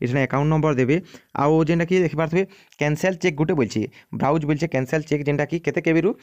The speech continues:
ଦଶ କେବିରୁ ଅଶୀ କେବି ଭିତରେ ଥିବାର କଥା ବଲଛି। ତ କ୍ୟାନସେଲ୍ ଚେକ୍ର ମାନେ କାଣା ହଉଛି, ଆପଣମାନଙ୍କର ଯେନ୍, ଯେନ୍ ବି ଚେକ୍ ଅଛି, ଚେକ୍ ବହି ଯେନ୍ଟା ବି ଅଛି, ସେଥିର ଫର୍ତେ ଚିରି ଦେବେ। ଆଉ ସେଥିର ଉପରେ ନିକେ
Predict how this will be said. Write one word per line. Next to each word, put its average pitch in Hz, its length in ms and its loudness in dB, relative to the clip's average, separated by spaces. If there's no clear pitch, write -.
ଦଶ 143 260 0
କେବିରୁ 165 300 2
ଅଶୀ 147 180 0
କେବି 160 260 2
ଭିତରେ 131 280 0
ଥିବାର 120 260 -2
କଥା 160 240 -2
ବଲଛି। 110 260 -2
ତ - 80 -12
କ୍ୟାନସେଲ୍ 147 400 -2
ଚେକ୍ର 185 200 2
ମାନେ 165 180 2
କାଣା 160 180 2
ହଉଛି, 139 180 0
ଆପଣମାନଙ୍କର 170 600 2
ଯେନ୍, 170 200 2
ଯେନ୍ 180 200 2
ବି 185 100 0
ଚେକ୍ 160 180 2
ଅଛି, 113 220 0
ଚେକ୍ 135 200 0
ବହି 143 120 0
ଯେନ୍ଟା 156 240 0
ବି 120 120 0
ଅଛି, 180 160 0
ସେଥିର 147 200 0
ଫର୍ତେ 127 260 -2
ଚିରି 139 240 -2
ଦେବେ। 165 200 2
ଆଉ 139 120 2
ସେଥିର 139 260 -4
ଉପରେ 156 260 0
ନିକେ 156 260 0